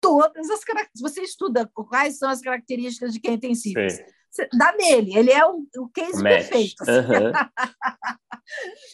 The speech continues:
Speaker 1: Então, é, eu falei, "Bom, eu vou pegar esses delírios dele e vou amplificar isso nessa viagem", que imagina um cara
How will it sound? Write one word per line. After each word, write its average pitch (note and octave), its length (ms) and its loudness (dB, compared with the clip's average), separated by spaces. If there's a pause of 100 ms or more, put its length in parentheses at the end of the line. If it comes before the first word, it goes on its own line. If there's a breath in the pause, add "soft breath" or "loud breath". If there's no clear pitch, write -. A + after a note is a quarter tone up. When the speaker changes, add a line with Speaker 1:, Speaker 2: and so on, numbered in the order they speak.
(160 loud breath)
Speaker 1:
Então, D#4 840 -2 (300)
é, B3 240 0
eu C#4 200 0
falei, D#4+ 180 -8
"Bom, C4 380 -2
eu G3 160 -12
vou A3+ 380 2
pegar A3 440 -4
esses G3+ 300 -10
delírios G#3+ 640 -2
dele F#3+ 480 -4 (1120 soft breath)
e A#3 220 6
vou B3+ 220 4
amplificar D#4+ 760 0
isso A3 240 -6
nessa G3 280 -10
viagem", G#3+ 560 -2
que - 120 -18
imagina A#3+ 360 -8
um A#4 120 -14
cara F#3+ 440 0